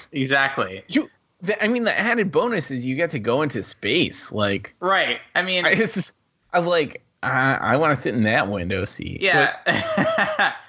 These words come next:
Speaker 1: <laughs> Yeah, if you're, if my company came up to me and said, "Dan,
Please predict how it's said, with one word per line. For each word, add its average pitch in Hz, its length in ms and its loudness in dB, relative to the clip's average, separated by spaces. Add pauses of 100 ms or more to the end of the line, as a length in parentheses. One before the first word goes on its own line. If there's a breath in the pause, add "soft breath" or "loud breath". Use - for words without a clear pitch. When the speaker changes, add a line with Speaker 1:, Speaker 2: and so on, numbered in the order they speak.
Speaker 1:
<laughs> - 240 -20
Yeah, 151 260 2
if 151 240 -2
you're, 208 300 2
if 170 220 -2
my 208 140 2
company 185 360 -2
came 160 140 -2
up 151 160 2
to - 80 -8
me 139 80 -2
and 127 100 -6
said, 127 220 0
"Dan, 160 460 2